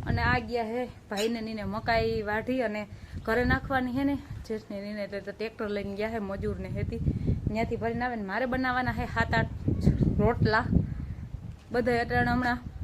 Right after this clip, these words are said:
ભેગા હે ને વા ભાઉબીનને નીને ભીં વ્યાણી હે. ત્રણ જીનકા છોકરા કે કામમાં પુગાણ થાય એમ હે નહીં. એટલા એક તો અમારા બેયને માલ હે.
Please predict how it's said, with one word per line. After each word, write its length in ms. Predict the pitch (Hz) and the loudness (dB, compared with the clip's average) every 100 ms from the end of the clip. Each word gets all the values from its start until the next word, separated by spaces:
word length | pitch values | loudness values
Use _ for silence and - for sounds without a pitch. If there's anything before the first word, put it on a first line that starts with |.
| - | -4
ભેગા 260 | 220 208 214 | -2 0 2
હે 100 | 269 | 2
ને 120 | 240 | 0
વા 420 | 214 233 233 226 226 - - | 2 2 2 0 0 -2 0
ભાઉબીનને 520 | 233 247 254 254 254 247 | 2 4 4 2 2 2
નીને 240 | 240 233 | 0 0
ભીં 340 | 170 233 247 | 0 2 2
વ્યાણી 280 | 254 269 277 | 2 2 2
હે. 140 | 269 294 294 - - - - | 2 0 -2 -16 -16 -12 -4
ત્રણ 200 | 233 240 | 0 0
જીનકા 300 | 226 247 233 | 0 0 0
છોકરા 320 | 208 269 277 | 0 2 2
કે 220 | 269 226 | 0 -4
કામમાં 360 | 220 233 247 233 | 0 2 2 2
પુગાણ 300 | - 233 220 | 2 4 2
થાય 240 | 220 240 | 2 2
એમ 140 | 269 254 | 4 4
હે 160 | 262 | 4
નહીં. 220 | 277 285 294 - - - - - | 8 8 6 -2 -20 -20 -16 -2
એટલા 300 | 262 269 254 | 0 4 4
એક 200 | 247 247 | 4 2
તો 100 | 240 | 0
અમારા 180 | 240 233 | 2 2
બેયને 300 | 220 233 214 | 4 4 2
માલ 400 | 226 233 269 277 | 2 6 6 6
હે. 140 | 269 | 4